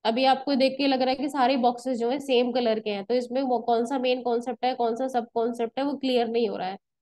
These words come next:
तो हम अपने main concept को अलग color भी दे सकते हैं। तो main concept का हमारा जो color है, अ, नोड का color आप change कर सकते हैं यहाँ से फिल के option से।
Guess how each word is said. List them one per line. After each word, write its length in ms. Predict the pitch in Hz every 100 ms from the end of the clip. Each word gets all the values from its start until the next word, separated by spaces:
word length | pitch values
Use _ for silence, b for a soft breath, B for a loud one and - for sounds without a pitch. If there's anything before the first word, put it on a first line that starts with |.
| _ _ -
तो 100 | 254
हम 340 | 262 285 415 _ _ -
अपने 300 | 233 240 285
main 320 | 262 269 285
concept 520 | 277 262 262 262 262 262
को 340 | 294 370 - _ _
अलग 360 | 208 247 285 277 _
color 280 | 269 254 247
भी 120 | 240
दे 160 | 269 202
सकते 300 | 202 190 202
हैं। 80 | 196
तो 80 | 240
main 220 | 254 269
concept 420 | 254 254 262 -
का 60 | 277
हमारा 340 | 262 247 254
जो 160 | 247 277
color 320 | 247 240 240
है, 120 | 262
अ, 140 | 254 -
नोड 640 | 214 220 226 226 262 262
का 120 | 277 269
color 280 | 240 226
आप 180 | 226 226 233
change 260 | 220 220
कर 160 | - 214
सकते 340 | 214 214 -
हैं 180 | 254 330
यहाँ 360 | 277 214 208 208
से 100 | 311
फिल 320 | - 262 240
के 100 | 226
option 420 | 196 - 202 185
से। 140 | -